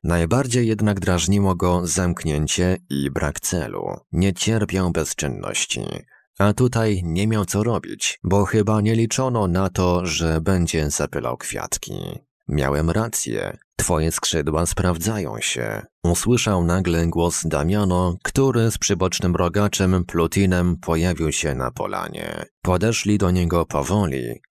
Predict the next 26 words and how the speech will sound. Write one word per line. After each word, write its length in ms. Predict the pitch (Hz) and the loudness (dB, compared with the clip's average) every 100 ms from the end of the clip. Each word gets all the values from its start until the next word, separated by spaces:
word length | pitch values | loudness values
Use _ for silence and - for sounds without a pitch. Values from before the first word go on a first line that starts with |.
| - | -4
Rogacz 520 | 92 120 113 110 - | 2 2 2 0 -2
pozostał 480 | 92 90 101 95 92 | -2 0 0 2 0
w 60 | |
odległości 840 | 95 90 85 87 98 - - 92 90 | 0 0 0 2 2 0 0 2 2
niepozwalającej 960 | 90 87 87 87 87 95 110 104 98 | 2 0 0 2 2 2 2 2 0
na 160 | 92 90 | 0 0
bezpośredni 720 | 92 - 92 - 92 87 80 | 0 0 -2 0 -2 0 0
atak. 680 | 113 - - - - - - _ | -2 -4 -6 -10 -12 -16 -20 _
Miliarder 760 | 85 98 101 120 123 107 110 107 | 0 4 4 4 2 2 0 0
stanął 480 | - - 113 110 95 | -4 -2 0 2 0
tuż 300 | 95 101 - | 2 0 0
przy 220 | - 95 | -2 -2
Terrym 520 | 87 98 95 90 90 87 - | 0 0 2 2 0 0 0
i 180 | 87 76 | 0 2
wyciągnął 580 | 78 85 80 69 64 | 0 0 -2 -2 -4
dłonie. 600 | - 50 50 50 50 50 - _ - | -4 -8 -6 -8 -8 -10 -12 _ -8
W 120 | 78 | -2
jednej 480 | 90 92 110 123 123 | 0 2 2 2 0
trzymał 440 | - 101 101 98 | 0 2 2 2
opakowanie 680 | 95 95 95 87 107 107 95 | 0 0 0 0 2 2 2
kefiru 500 | 90 98 95 92 90 | 0 0 2 4 4
z 100 | - | 2
owsianką 640 | 90 - 101 98 90 87 | -2 0 2 2 2 0
o 120 | - 80 | 0 -2
smaku 380 | - 82 85 | 0 0 0
truskawkowym, 920 | 78 85 - 69 - - 107 85 65 | -2 -2 -2 -4 -2 2 2 2 -2